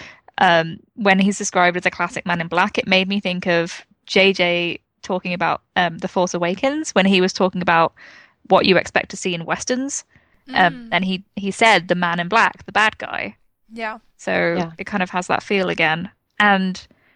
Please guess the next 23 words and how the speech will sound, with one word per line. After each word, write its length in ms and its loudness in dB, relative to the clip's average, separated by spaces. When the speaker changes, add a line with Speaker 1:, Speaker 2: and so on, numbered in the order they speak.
Speaker 1:
I 40 4
know 200 6
a 120 8
lot 240 8
of 80 -4
people 340 0
were 100 6
disappointed 800 0
in 140 0
Kylo 420 2
Ren 320 4
as 220 2
a 80 -6
bad 320 -6
guy 300 2
<laughs> 1500 -14
because 220 2
he's 140 8
not 140 6
really 180 4
supposed 340 -2
to 80 -4
be. 320 -6